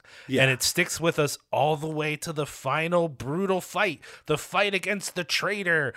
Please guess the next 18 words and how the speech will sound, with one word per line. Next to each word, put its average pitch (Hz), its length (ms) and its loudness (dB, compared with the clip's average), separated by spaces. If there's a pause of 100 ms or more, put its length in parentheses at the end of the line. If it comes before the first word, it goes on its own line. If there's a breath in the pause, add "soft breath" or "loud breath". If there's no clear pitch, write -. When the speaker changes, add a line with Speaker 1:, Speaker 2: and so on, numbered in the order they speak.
(160 loud breath)
Speaker 2:
The 135 120 -2
fight 202 440 -2
to 190 180 -4
establish 190 580 0
the 180 160 -2
honor 196 300 2
of 180 80 -4
Shaolin. 196 760 0 (260 loud breath)
And 170 460 -2
then 196 240 2
it's 190 220 -2
a 185 120 2
fucking, 185 720 -4 (300)
you 190 140 -6
know, 165 240 4
Three 208 300 -4
Stooges 190 500 0
routine. 139 480 -6